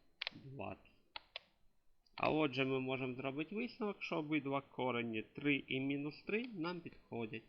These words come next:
І тому ми можемо записати нашу відповідь.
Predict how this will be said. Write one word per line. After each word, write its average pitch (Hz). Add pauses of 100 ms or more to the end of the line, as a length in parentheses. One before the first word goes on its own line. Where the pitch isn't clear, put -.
І 139
тому 160
ми 139
можемо 113 (2000)
записати 147
нашу 147
відповідь. 110